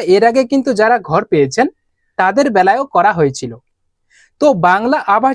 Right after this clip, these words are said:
যোজনার যারা ঘর পেতে চলেছেন, আপনাদের সাবধান করে দিচ্ছি, এই ভিডিওটি অত্যন্ত একটি গুরুত্বপূর্ণ ভিডিও। তাই এই মুহূর্তে আপনাদের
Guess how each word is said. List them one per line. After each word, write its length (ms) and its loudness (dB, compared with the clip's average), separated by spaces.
যোজনার 420 0
যারা 220 2
ঘর 220 -2
পেতে 260 -2
চলেছেন, 420 -2
আপনাদের 480 0
সাবধান 460 -2
করে 140 0
দিচ্ছি, 380 -8
এই 140 2
ভিডিওটি 480 0
অত্যন্ত 480 0
একটি 240 -2
গুরুত্বপূর্ণ 680 -2
ভিডিও। 340 -4
তাই 120 2
এই 80 4
মুহূর্তে 440 0
আপনাদের 440 0